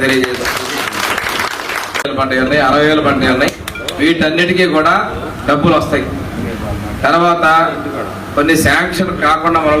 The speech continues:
కట్టుకున్నాం, వాడికి రావు. కాదే మనం కట్టుకున్నటువంటి ఇళ్ళకి వాళ్ళు ఆపారు ఆ గవర్నమెంట్, కానీ మన ముఖ్యమంత్రి గారు ఆ గవర్నమెంట్లో కట్టుకుంటున్న వాళ్ళకు కూడా పెన్షన్ డబ్బులు ఇచ్చిస్తున్నారు. యాభై వేలు బీసీలకి,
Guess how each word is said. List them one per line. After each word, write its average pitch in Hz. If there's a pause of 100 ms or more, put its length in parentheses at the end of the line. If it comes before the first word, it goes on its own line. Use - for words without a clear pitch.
(100)
కట్టుకున్నాం, 147
వాడికి 131
రావు. 127 (720)
కాదే 160 (140)
మనం 160
కట్టుకున్నటువంటి 175
ఇళ్ళకి 170
వాళ్ళు 147
ఆపారు 151
ఆ -
గవర్నమెంట్, 135 (560)
కానీ 165 (100)
మన 156 (100)
ముఖ్యమంత్రి 170
గారు 170 (160)
ఆ - (100)
గవర్నమెంట్లో 165 (100)
కట్టుకుంటున్న 151
వాళ్ళకు 143
కూడా 151
పెన్షన్ 147
డబ్బులు 135
ఇచ్చిస్తున్నారు. 127 (1300)
యాభై 156
వేలు 160 (120)
బీసీలకి, 151